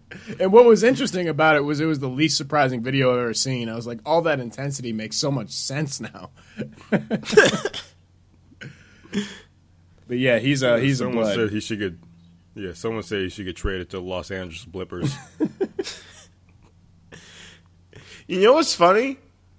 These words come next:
Speaker 3: So he's from North Carolina. He went to U K.
Speaker 1: Yeah.
Speaker 3: He coulda,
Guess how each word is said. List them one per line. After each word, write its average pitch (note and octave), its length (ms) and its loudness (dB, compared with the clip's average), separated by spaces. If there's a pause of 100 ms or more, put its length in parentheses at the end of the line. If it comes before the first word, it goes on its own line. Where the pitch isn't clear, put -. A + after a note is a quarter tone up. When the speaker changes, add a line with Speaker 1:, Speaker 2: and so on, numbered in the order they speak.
(440)
Speaker 3:
So E3+ 240 4
he's E4 160 6
from F#3 240 4
North C#3+ 340 6
Carolina. B2 760 2 (760)
He C#3 120 -2
went F#3+ 160 2
to E3 200 6
U C#3 240 2
K. A2+ 440 0 (160)
Speaker 1:
Yeah. G2+ 180 -2 (2250)
Speaker 3:
He D#3 120 2
coulda, A#3 380 6